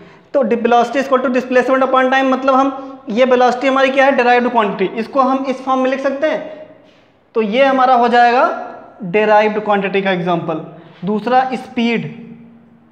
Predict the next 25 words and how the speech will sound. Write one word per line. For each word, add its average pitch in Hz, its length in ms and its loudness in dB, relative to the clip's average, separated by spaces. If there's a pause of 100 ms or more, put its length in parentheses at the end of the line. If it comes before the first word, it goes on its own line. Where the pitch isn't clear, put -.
(240)
distance 220 480 -4
upon 208 300 -2
time। 202 220 -2 (560)
तीसरा 240 440 0 (1500)
force, 233 300 -2 (1900)
ठीक 262 100 -8
है? - 380 -10
ये 240 220 -2
सब 254 140 -2
चीज़ें 240 460 -4 (280)
क्या 240 140 0
हो 240 100 0
जाएंगी? 254 320 2 (1700)
एक्स-, 196 680 -10
एक्सेट्रा, 196 540 -12 (220)
Bait 220 380 0
हो 220 80 0
जाएगा, 196 340 2
ये 247 140 0
सब 247 140 -4
चीज़ें 269 220 0
derived 233 300 2
quantities 190 400 -2
हो 175 60 -2
जाएंगी। 156 280 -4